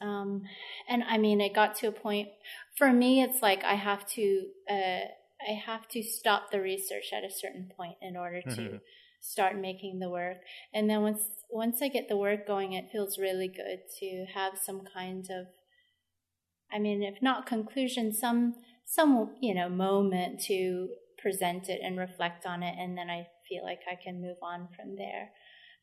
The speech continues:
Speaker 1: Um, I don't, yeah, I really like that part of it, of realizing the project. Um, but it is always really difficult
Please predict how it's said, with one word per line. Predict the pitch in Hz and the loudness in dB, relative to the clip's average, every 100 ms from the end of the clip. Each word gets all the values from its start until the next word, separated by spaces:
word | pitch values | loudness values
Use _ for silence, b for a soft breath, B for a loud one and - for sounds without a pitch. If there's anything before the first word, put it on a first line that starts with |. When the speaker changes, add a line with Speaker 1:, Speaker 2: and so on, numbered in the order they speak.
| 208 | -4
Speaker 1:
Um, | 214 202 196 - | -2 -2 -6 0
I | 262 302 | 4 6
don't, | 339 330 - - | 4 2 -6 -2
yeah, | 254 208 180 | 4 8 8
I | 190 | 8
really | 202 214 247 190 | 8 8 10 8
like | 180 202 202 | 8 6 6
that | 165 165 - - | 0 0 0 -4
part | 175 170 | -2 -2
of | 165 | -4
it, | 165 175 | -4 -4
of | 175 | -6
realizing | 175 170 185 170 165 170 180 180 | -2 0 2 2 0 -2 -6 -10
the | 165 - | -12 -14
project. | 175 170 - 170 - - - B B B B _ - | -14 -12 -10 -10 -10 -20 -20 B B B B _ -18
Um, | 202 185 | -12 -6
but | - - | -2 0
it | 214 208 | 4 4
is | 208 202 - | 4 2 0
always | 196 196 196 190 | 2 4 2 0
really | 190 185 185 | -2 -2 -2
difficult | 185 185 208 - 202 | -4 -6 -10 -8 -12